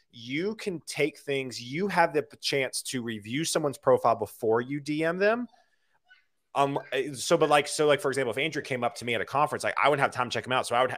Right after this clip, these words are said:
that would be, that would be a rough conversation. But Kevin, and this is for everybody, I, I don't mean to single Kevin. I just brought up a good point.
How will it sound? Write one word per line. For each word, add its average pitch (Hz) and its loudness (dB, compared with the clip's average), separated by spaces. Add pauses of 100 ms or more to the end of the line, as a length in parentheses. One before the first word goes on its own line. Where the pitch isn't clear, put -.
(120)
that 165 10
would 156 -2
be, 139 0
that 139 4
would 160 2
be 143 4
a 135 6
rough 120 4
conversation. 104 -2 (540)
But 135 2
Kevin, 143 0
and 127 -4
this 151 -2
is 139 -8
for - -4
everybody, 113 2
I, 107 2
I 131 4
don't 135 2
mean 120 -4
to - -4
single 110 -4
Kevin. 113 0
I 107 0
just 104 -8
brought 110 4
up 107 0
a 104 -10
good 104 -2 (100)
point. 120 -2